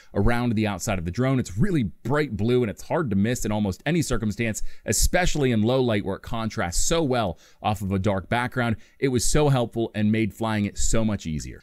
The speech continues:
Number four, utilize beacon lights for easy orientation. Now, this goes for all pilots. This is not exclusive to your R T Fs or your F P Vs. You're all gonna get benefit from this. Let's start with those R T F pilots, though.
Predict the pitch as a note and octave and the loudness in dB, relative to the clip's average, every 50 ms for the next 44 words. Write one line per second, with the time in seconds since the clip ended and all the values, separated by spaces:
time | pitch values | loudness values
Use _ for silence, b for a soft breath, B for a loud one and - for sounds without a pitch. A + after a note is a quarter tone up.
0 | - - F#3+ B3 C4+ B3 E3+ F#3 E3+ E3+ D#3+ C3+ B2 G3+ A#3+ D4 C#4 A#3 - F3 | -4 0 0 2 2 2 2 4 4 4 4 4 4 4 4 2 0 0 0 0
1 | B2 G#2 F#2+ F#2 A3+ B3 A#3+ - F#3 C#3 A#2 - G#2 G#2 G2+ - - C#3+ C3 B2+ | -2 -2 0 0 0 2 2 2 2 2 2 0 0 -2 -4 -2 -2 -2 -2 -2
2 | - - B2 B2+ B2+ G#2+ A2+ C3 B2+ - - F#2 F#2+ F#2+ F#2+ F#2 F#2 F#2+ - - | -4 -4 -2 -2 0 0 -2 -2 -4 -4 -4 -4 -2 -2 0 0 -2 0 2 2
3 | - C#3+ D3 B2+ - - F2+ D2+ B B B B B F#3 G#3+ A#3 B3+ C#4+ C#4+ - | 4 4 4 2 2 0 -2 -2 B B B B B -2 -2 0 0 0 2 2
4 | D#4+ D4 C#4+ A#3 - - C4 A#3+ A3+ G3 - C#3 D3+ F3+ G3 F#3 - C3+ G#2 E2+ | 2 2 0 0 -2 0 0 0 0 0 0 2 2 2 2 2 0 -2 -2 -2
5 | C#2+ - - - B2+ A#2 A2+ A#2 B2+ C#3 D3 C#3+ C#3 - - - D3 C#3+ C3 - | -4 -2 -2 0 2 2 2 2 0 0 -2 -2 -2 -2 0 2 0 0 0 0
6 | C3+ A2+ - - C#3 B2+ B2 A#2 A#2 A#2 A#2 - A#2+ B2+ B2 - - A#2+ B2+ D3 | -4 -2 0 2 2 4 4 4 2 2 0 0 -2 -2 -2 0 0 0 0 0
7 | D#3+ D3+ B2+ - - C#3+ C#3 C#3 C#3 B2+ A#2 A2+ - A2+ A#2+ A2+ - - - A#2 | 0 -2 -4 -6 -4 -2 -2 0 0 0 -2 -2 -2 -4 -6 -6 -6 -6 -2 -2
8 | A2 G2 G#2 D3+ D#3+ D3+ - B B B B B B - C#3+ F3 - - F3 G3 | -2 0 0 -2 -2 -2 -2 B B B B B B 0 0 0 0 0 0 2
9 | G3+ F3+ F#3+ E3 C#3+ - - G#2+ A#2 A#2+ A2+ G#2 - G#2+ - - G#2+ G2 F#2+ E2+ | 2 2 2 2 0 0 0 0 0 0 0 -2 -4 -6 -4 -2 -2 0 0 -2
10 | - - - b b b b - - - - - - G#3+ G3+ G3 D#3+ D#3 - D#3 | -2 -2 -4 b b b b -4 -2 0 2 2 4 4 2 2 0 0 0 0
11 | D3 B2 - B2+ C3 B2+ G2 - B2 A#2 A2+ - - - - F2+ F2 E2+ D#2 - | 0 0 0 -2 -2 -2 0 0 0 0 0 -2 -6 -6 -4 -4 -4 -4 -6 -6
12 | - - - - | -8 -8 -8 -8